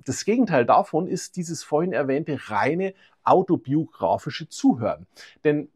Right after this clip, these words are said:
wenn du dein Gegenüber nicht verstehst, ja, dann erzählt er oder sie irgendetwas und du antwortest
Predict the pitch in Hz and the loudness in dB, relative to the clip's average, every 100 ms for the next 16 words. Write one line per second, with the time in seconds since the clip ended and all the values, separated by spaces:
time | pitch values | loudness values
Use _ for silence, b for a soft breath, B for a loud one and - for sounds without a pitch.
0 | _ - 143 190 202 160 165 156 151 151 | _ -6 -2 0 0 -2 0 -2 -2 0
1 | 139 139 165 269 - - 208 - - 127 | 0 2 4 2 2 -10 -8 -6 -2 -2
2 | 90 - 98 - 214 123 110 - - 170 | -4 -2 -2 -2 -4 -6 -8 -8 -6 -4
3 | 180 - 98 98 110 113 104 - 147 - | -4 -6 -6 -4 -4 -4 -4 -6 -8 -4
4 | 120 135 135 113 151 233 - B B B | -4 -4 -6 -4 -2 -4 -8 B B B
5 | B 123 123 233 - 135 202 220 156 160 | B -6 -4 -4 -2 0 0 -2 -4 -4
6 | 175 - | -4 -12